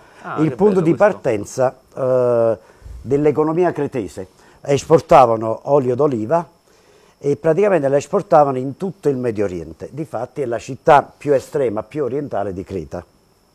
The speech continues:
Speaker 1: Qui abbiamo invece una barca di, in disarmo,
Speaker 2: Questa
Speaker 1: tra
Speaker 2: è
Speaker 1: le
Speaker 2: una
Speaker 1: rovine
Speaker 2: barca in
Speaker 1: di
Speaker 2: disarmo
Speaker 1: Delos.
Speaker 2: di Delo. Delo, Delo è un centro particolare perché, eh, Delo è,
Speaker 1: Ecco qua.
Speaker 2: è l'isola dove è nata
Speaker 1: Che
Speaker 2: Apollo.
Speaker 1: bella sta barca.
Speaker 2: Sì.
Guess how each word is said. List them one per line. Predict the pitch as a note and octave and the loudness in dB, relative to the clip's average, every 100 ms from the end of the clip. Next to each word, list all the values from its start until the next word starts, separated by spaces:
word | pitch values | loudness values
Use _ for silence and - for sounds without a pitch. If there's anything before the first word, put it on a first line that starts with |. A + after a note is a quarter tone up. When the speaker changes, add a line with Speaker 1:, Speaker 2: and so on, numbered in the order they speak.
| _ _ - - _ _ _ | _ _ -20 -20 _ _ _
Speaker 1:
Qui | G3 | -6
abbiamo | C3+ A2 G#2+ | -2 -2 -2
invece | B2+ A2 F#2 - | -8 -10 -10 -10
una | A#2 A#2+ | -6 -6
barca | B2+ B2 G#2 - - C3 D3 - | -6 -8 -8 -12 -10 -8 -8 -12
di, | - G#2 G#2+ G#2+ - | -20 -20 -14 -14 -14
in | G#2 G#2 | -14 -14
disarmo, | G#2 G#2 F2+ F#2+ A#2+ D3 | -10 -10 -10 -12 -10 -6
Speaker 2:
Questa | D3 F3+ C3 | 0 0 0
Speaker 1:
tra | C#3+ | 0
Speaker 2:
è | |
Speaker 1:
le | D3 | 0
Speaker 2:
una | B2 | 2
Speaker 1:
rovine | F3+ D3+ | 2 2
Speaker 2:
barca | G#2+ | 0
in | C#3 | -2
Speaker 1:
di | |
Speaker 2:
disarmo | F3 E3 D3+ B2+ | 0 4 4 4
Speaker 1:
Delos. | A#2+ C3 | 0 -2
Speaker 2:
di | A#2+ | -2
Delo. | B2 B2+ C3+ A2+ G#2+ A2 - _ _ _ - | -6 2 4 4 2 -2 -6 _ _ _ -14
Delo, | C3+ B3+ A#3+ C3 | 0 2 4 2
Delo | A#2+ G3+ F3 | 0 0 2
è | B2+ A#2+ | 2 2
un | B2 B2+ | 0 -4
centro | - F#3 D#3 B2 | -6 -6 -6 -8
particolare | G2 G2+ - F#2+ B2+ C#3+ G#2+ F#2 | -6 -8 -8 -4 4 6 6 2
perché, | E2+ G#2 - A#2 A2+ A2 G2+ | -10 -16 -6 -2 -2 -2 -6
eh, | |
Delo | G#2 D3 D#3+ C3+ | -4 2 2 2
è, | A2 G2+ | 0 -2
Speaker 1:
Ecco | F#2+ | -4
qua. | A2 | -4
Speaker 2:
è | A2 | -4
l'isola | C3 E3+ - C#3+ B2+ A2+ G#2 | -4 -6 -2 0 2 2 0
dove | A#2 A#2 | -4 -4
è | A#2 | -2
nata | C#3+ A#2 | 0 0
Speaker 1:
Che | A#2 | 2
Speaker 2:
Apollo. | C#3+ G2+ | 2 2
Speaker 1:
bella | G#2 F#2+ | -2 -6
sta | - G2 | -10 -14
barca. | G2 G2 | -14 -6
Speaker 2:
Sì. | B2+ | -6